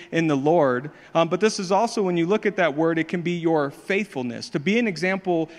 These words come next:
in your faith and trust and taking steps of faith. Uh, and taking steps of faith, uh, one of the simple examples is, like, stepping out of your comfort zone,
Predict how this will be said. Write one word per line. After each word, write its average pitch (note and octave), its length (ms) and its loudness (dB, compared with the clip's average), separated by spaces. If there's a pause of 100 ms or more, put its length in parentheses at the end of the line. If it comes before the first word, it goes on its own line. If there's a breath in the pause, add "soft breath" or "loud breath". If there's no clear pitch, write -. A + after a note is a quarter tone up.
in F3+ 140 2
your E3+ 140 4
faith D#3+ 400 -2
and C#3+ 160 -4
trust E3+ 480 -2
and C3+ 160 -2 (220 loud breath)
taking F#3+ 400 -2
steps - 360 -4
of D3 80 -6
faith. D#3 460 -4 (180 loud breath)
Uh, E3 160 2
and F3+ 160 0
taking C4 340 0
steps - 280 -2
of F#3+ 100 -2
faith, F#3 400 -2 (220 loud breath)
uh, D#3 240 4
one D3 300 0
of G3 80 -2
the F3 80 0
simple G3+ 400 -2
examples D#3+ 540 -4
is, C3+ 180 -4
like, C3 240 -2 (220 loud breath)
stepping G#3 500 -4
out F3+ 160 0
of F3 40 0
your D#3 120 0
comfort C#3 400 -6
zone, A2+ 340 -12